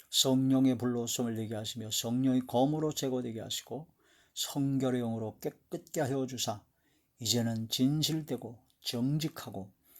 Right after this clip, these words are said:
하나님 보시기에 합당한, 하나님의 뜻에 맞는, 하나님께서 기뻐하시고 칭찬하시고 상 주실 만한, 인정하실 만한, 사랑받을 만한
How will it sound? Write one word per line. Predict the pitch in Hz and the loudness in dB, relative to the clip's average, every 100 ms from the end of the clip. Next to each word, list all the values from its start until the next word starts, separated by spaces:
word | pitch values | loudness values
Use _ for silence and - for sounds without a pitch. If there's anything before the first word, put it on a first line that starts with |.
| _ - | _ -14
하나님 | - 123 120 117 | 0 0 2 0
보시기에 | 117 - - 117 110 | -2 -4 -6 -8 -8
합당한, | - 180 - 170 156 120 95 - _ _ _ | -6 -6 -4 -2 0 0 -4 -16 _ _ _
하나님의 | - 127 127 131 127 | -2 0 4 4 2
뜻에 | 135 131 131 | -2 0 0
맞는, | 113 101 151 190 135 - _ _ _ | 2 2 4 6 4 0 _ _ _
하나님께서 | - - 123 117 113 - 113 | -10 -2 0 0 -4 -6 -6
기뻐하시고 | - 156 - - 147 139 - 135 135 | -4 -4 -4 0 0 0 -2 -2 0
칭찬하시고 | - 175 147 135 - 135 120 120 120 120 | 0 0 0 -2 -2 0 0 -2 -4 -2
상 | - 190 202 | -2 0 0
주실 | 190 180 165 | 2 0 0
만한, | 156 151 156 | 0 0 0
인정하실 | 151 165 185 185 170 160 160 | 2 4 4 4 4 2 2
만한, | 151 139 165 208 226 - _ _ _ - - - | 2 6 6 4 -4 -16 _ _ _ -20 -20 -8
사랑받을 | - - 147 139 135 117 117 117 | -2 2 4 4 4 2 0 -2
만한 | 107 104 120 170 | -2 -4 -4 -4